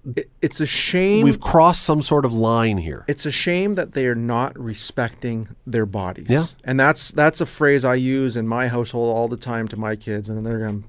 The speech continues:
Speaker 1: embarrass as heck right now. Respect your body. Respect who you are as a person, as a human being, and, and what has been brought into this world.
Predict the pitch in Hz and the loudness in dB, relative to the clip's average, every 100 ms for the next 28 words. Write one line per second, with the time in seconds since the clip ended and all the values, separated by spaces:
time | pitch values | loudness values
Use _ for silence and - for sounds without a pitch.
0 | - 107 107 110 104 - 107 - 98 104 | -10 -8 -4 -6 -6 -8 -8 -6 -8 -6
1 | 101 - - _ _ _ _ - 127 139 | -8 -12 -20 _ _ _ _ -14 -8 -6
2 | - 175 185 175 160 151 170 95 - 135 | -4 -6 -6 -8 -8 -8 -8 -12 -8 -6
3 | - - 185 - 175 156 143 131 127 - | -4 -2 -4 -4 -4 0 2 0 -2 -6
4 | 170 185 208 175 117 - 170 175 151 147 | -2 -2 -2 -6 -6 -4 -4 -2 -2 -2
5 | 151 156 - - - _ _ - - _ | -4 -8 -14 -20 -20 _ _ -20 -20 _
6 | _ _ _ - - 135 131 127 123 139 | _ _ _ -12 -2 -2 0 0 2 0
7 | - 131 113 113 110 131 170 180 165 - | -2 -8 -6 -6 0 0 0 -2 -4 -2
8 | 135 131 | 0 2